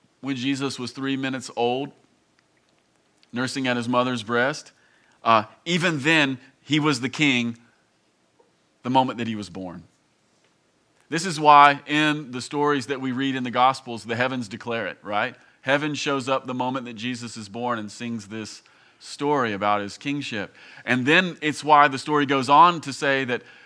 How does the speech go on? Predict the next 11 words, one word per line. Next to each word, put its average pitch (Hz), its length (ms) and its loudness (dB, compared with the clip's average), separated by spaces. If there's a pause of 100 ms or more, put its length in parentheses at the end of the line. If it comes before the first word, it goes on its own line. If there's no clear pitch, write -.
these 127 300 -2
foreign 175 520 4
kings, 139 420 -4
these 120 160 -6
wise 131 340 4
men, 113 220 -4
basically 127 420 -4
they're 104 140 -6
just 104 200 -12
astrologers, 117 880 0 (340)
uh, 98 200 0